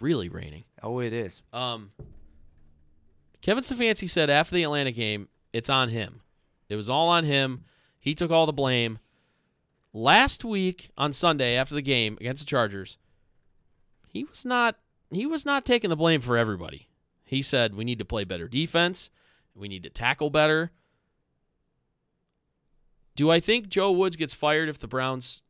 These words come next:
Speaker 1: play really crappy on defense this week? I don't know. But what I will say is I think the tide is turning on that, uh, to where if it happens,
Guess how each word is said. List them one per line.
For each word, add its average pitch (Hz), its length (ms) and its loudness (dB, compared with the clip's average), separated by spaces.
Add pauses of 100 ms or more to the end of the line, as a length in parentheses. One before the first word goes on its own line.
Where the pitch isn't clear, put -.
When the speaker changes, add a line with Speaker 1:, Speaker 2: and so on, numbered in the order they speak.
(100)
Speaker 1:
play 131 400 -2
really 117 440 -4
crappy 120 420 -2
on 113 100 -6
defense 117 360 -6
this 117 180 -8
week? 123 280 -6
I 123 120 4
don't 117 140 -2
know. 87 240 -8 (380)
But 98 140 -8
what 104 140 -4
I 98 60 0
will 151 260 4
say 180 300 2
is 156 340 2
I 107 100 -6
think 185 240 -6
the - 80 -8
tide 147 340 0
is 110 100 -8
turning 139 340 -2
on 98 160 -4
that, 92 260 -4 (420)
uh, 104 60 -8
to - 140 -4
where 113 380 0
if 101 180 -8
it 135 100 -2
happens, 139 600 0